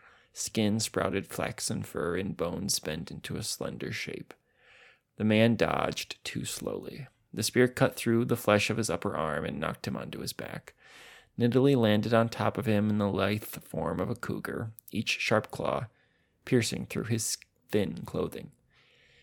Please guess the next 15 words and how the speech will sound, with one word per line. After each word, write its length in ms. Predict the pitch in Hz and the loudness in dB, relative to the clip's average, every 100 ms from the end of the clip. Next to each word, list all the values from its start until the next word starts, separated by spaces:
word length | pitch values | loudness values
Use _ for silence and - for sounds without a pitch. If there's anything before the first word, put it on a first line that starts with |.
| _ _ | _ _
She 200 | - 135 | -2 0
pressed 300 | 147 143 - | 2 0 2
her 80 | 151 | 2
front 320 | - 107 - | 4 4 2
paw 240 | 101 104 | 4 4
down 560 | 101 78 80 - 80 - | 4 0 -2 -4 -4 -4
on 180 | 80 90 | -2 0
his 140 | 110 | -2
fresh 360 | - 90 113 - | 0 0 0 -4
wound, 420 | - - - - | -8 -8 -10 -8
earning 320 | - 104 107 110 | -4 -2 0 -2
a 60 | |
howl 540 | 104 - 117 104 - - | -4 -4 -2 0 -2 -4
of 140 | - | -6
pain. 440 | - - - 123 | -8 -8 -10 -12